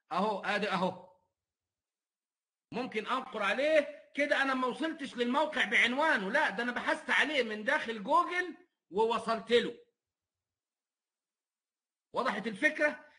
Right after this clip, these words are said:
يبقى من ضمن المعايير الهامة جدًا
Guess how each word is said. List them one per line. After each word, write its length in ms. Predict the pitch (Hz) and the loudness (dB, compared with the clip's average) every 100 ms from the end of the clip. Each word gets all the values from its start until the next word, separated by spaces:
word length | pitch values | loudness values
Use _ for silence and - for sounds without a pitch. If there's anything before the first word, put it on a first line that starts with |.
| - | -6
يبقى 400 | 165 196 - 202 | -6 -4 -8 -6
من 200 | 214 214 | -6 -4
ضمن 220 | 302 339 | -4 -2
المعايير 800 | 294 247 196 220 262 277 196 139 160 | -2 2 4 4 2 0 -2 -4 -8
الهامة 460 | 170 196 285 262 | -4 0 0 0
جدًا 640 | 214 285 269 277 269 - | 0 -2 0 0 0 -2